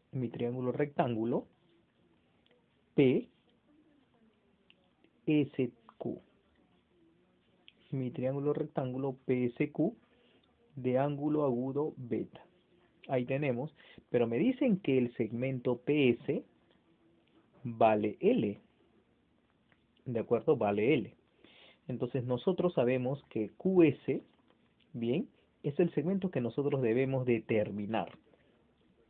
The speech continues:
O S Q. El segmento S Q sobre lo que tengo de dato, ¿y eso a qué es igual? Cateto opuesto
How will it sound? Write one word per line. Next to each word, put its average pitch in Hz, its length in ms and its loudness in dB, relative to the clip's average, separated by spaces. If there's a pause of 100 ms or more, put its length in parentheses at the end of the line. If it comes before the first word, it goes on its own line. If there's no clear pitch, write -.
(120)
O 135 220 8
S 135 320 0
Q. - 200 -8 (1200)
El 139 200 0
segmento 143 480 0
S 131 280 0
Q 160 280 -6 (720)
sobre 120 280 4
lo 113 220 2
que 110 140 -2
tengo 123 400 -2
de 131 120 4
dato, 147 380 4 (540)
¿y 120 140 0
eso 117 160 0
a 117 60 0
qué 120 120 0
es 113 100 -6
igual? 143 400 2
Cateto 117 640 0
opuesto 147 840 0